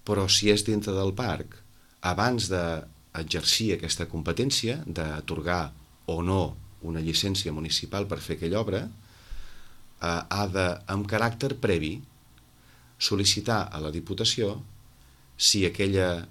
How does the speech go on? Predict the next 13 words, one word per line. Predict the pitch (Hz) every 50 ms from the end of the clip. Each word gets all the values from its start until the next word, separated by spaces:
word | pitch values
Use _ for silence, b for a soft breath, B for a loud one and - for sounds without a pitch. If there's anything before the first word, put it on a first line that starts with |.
| - - -
activitat | - - - - 95 82 87 90 - 98 127 165 - - - -
és | - 110 107 101
possible | 101 - 120 - - 104 76 71 80 78
o | 76 78
no | 87 95
és | -
possible | - - 98 - - 98 85 - 101 131 175 208 - - b b b b
d'acord | b - - 98 95 98 95 104 120
amb | 117 110
la | 101 98
normativa | 95 90 90 92 90 - 90 80 82 78
del | 78 78 -
parc. | - 58 57 - -